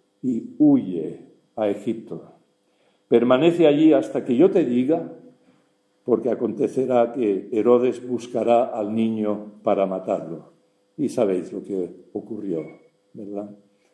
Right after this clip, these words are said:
Hizo matar a todos los niños menores de dos años, el tiempo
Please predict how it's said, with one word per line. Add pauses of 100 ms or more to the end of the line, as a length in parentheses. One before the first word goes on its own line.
(720)
Hizo
matar
a (460)
todos
los
niños
menores
de
dos
años, (440)
el
tiempo